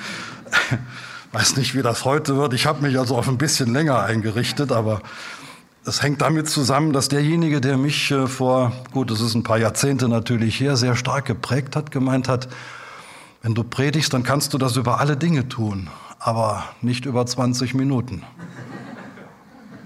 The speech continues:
Kann euch nicht versprechen, dass das heute auch funktioniert, aber wir schauen mal.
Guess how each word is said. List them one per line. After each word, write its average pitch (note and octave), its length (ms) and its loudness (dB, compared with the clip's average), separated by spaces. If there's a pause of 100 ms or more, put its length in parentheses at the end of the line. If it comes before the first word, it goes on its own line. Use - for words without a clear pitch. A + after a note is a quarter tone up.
(300)
Kann A#2 160 2
euch A#2 140 2
nicht C3+ 140 0
versprechen, C#3 480 2
dass C3 160 2
das C3 180 0
heute C#3 260 2
auch D3 180 4
funktioniert, D3 680 0
aber B2 400 2 (640)
wir A2 220 -2
schauen G2+ 320 0
mal. E2 200 -10